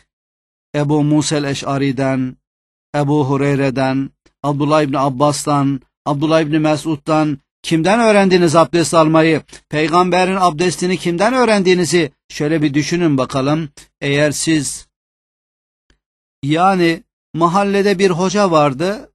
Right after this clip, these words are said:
hoca mı değil mi bilmezdim ama ondan öğrenmiştim, devam ediyorum mu diyorsunuz? Babanız kırk yaşına kadar abdest bilmez yaşarken size kırk beşinde bir şeyler öğrettiğinden kalma bir abdest mi alıyorsunuz?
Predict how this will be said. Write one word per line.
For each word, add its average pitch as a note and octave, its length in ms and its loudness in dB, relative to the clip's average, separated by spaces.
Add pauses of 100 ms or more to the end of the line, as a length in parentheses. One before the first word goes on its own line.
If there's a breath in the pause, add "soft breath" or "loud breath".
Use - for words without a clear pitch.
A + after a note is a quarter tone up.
(180)
hoca F3+ 260 0
mı G3 160 0
değil F#3+ 220 4
mi F#3+ 160 0
bilmezdim F3+ 560 0
ama F3 300 2 (120)
ondan F#3+ 460 0
öğrenmiştim, E3+ 760 -2
devam F3 340 2
ediyorum E3+ 380 0
mu D#3 120 0
diyorsunuz? D3 640 -4 (400 soft breath)
Babanız D3+ 600 -2 (160)
kırk D#3 240 -10
yaşına D3 320 -4
kadar C#3+ 280 -4
abdest C#3+ 420 -6
bilmez C3+ 380 -2
yaşarken C#3 680 -4 (240 soft breath)
size C3+ 320 -6
kırk - 280 -12
beşinde C#3 400 -4
bir B2+ 120 -4
şeyler C3+ 360 -4
öğrettiğinden C3 680 -4
kalma C3 400 -4
bir C3 160 -4
abdest B2 340 -6
mi D3 60 -2
alıyorsunuz? B2+ 800 -4